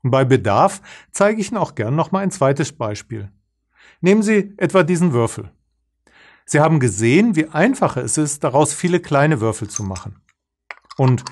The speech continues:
die gleiche Technik macht aus diesem schwarzen Würfel einen weißen. Viel komplizierter wird es in den Videos auch nicht werden. Ein passender Befehl, eine clevere Tastenkombination, die richtige Handbewegung.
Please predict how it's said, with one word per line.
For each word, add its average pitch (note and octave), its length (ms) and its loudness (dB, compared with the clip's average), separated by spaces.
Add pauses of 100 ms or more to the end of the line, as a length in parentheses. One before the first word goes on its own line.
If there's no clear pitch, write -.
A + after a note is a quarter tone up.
(160)
die B2+ 100 -2
gleiche B2 520 0
Technik G3 480 -2
macht C3+ 240 -2
aus - 180 -8
diesem A2 260 -4
schwarzen A#2 560 -2
Würfel F#3+ 460 -2 (440)
einen A#3 240 0
weißen. G2+ 380 -2 (1200)
Viel C4 260 4
komplizierter C#3 800 2
wird D#3 160 0
es F3+ 160 -2
in D#3+ 80 -4
den C3+ 140 -2
Videos C#3+ 340 -2
auch C#3+ 160 0
nicht A#2+ 240 -4
werden. G#2+ 300 -8 (1400)
Ein D3 160 2
passender C#3 380 2
Befehl, E3+ 720 2
eine B2 180 0
clevere A#2 400 0
Tastenkombination, C#3+ 1160 0 (200)
die A#2+ 60 0
richtige A2+ 400 0
Handbewegung. D#3+ 800 2